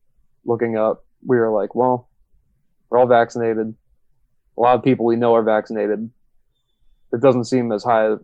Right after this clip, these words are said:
a risk. So let's book a record release show." And I, that was supposed to be our first show back, which was, is next month in August.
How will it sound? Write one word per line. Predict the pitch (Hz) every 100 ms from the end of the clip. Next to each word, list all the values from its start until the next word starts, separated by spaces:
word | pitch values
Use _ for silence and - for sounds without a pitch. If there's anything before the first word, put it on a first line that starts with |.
| _
a | 117 113
risk. | 107 104 101 - _ _ _ _ - - - _
So | - 110
let's | 104 113 - _ - - _ _ _ _
book | 131 120
a |
record | 113 117 110
release | 98 - 107
show." | - 92 - - _ -
And | 127 117
I, | 110 110 - _ _ _ _ -
that | 151
was | 147
supposed | 135 127 117
to |
be | 123
our | 110
first | - 117 110
show | 110 98
back, | 90 - - _ _
which | 123 - 117 131 117
was, | 117 110 -
is | 131
next | 120 113 -
month | 117 104
in | 107
August. | 101 80 62 -